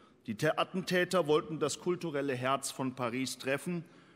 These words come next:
Es sollte zu schlagen aufhören. Die Islamisten knüpften dabei fatalerweise an die Anschläge auf das Redaktionsgebäude der Sati-, des Satiremagazins Charlie Hebdo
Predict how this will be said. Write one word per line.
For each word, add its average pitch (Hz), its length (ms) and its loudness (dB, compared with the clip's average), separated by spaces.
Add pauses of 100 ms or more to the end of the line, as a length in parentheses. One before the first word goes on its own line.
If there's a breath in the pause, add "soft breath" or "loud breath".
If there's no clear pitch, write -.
(120 loud breath)
Es 123 160 -4
sollte 143 320 0
zu 123 160 -6
schlagen 117 520 0
aufhören. 90 680 -4 (800 loud breath)
Die 156 80 2
Islamisten 175 580 2
knüpften 180 420 0
dabei 175 340 4
fatalerweise 165 1040 4
an 143 120 4
die 147 140 4
Anschläge 147 800 4 (840 loud breath)
auf 139 240 4
das 131 240 4
Redaktionsgebäude 147 1120 4
der 127 140 6
Sati-, 131 360 0
des 147 200 -2
Satiremagazins 139 1120 0
Charlie 135 480 2
Hebdo 143 600 0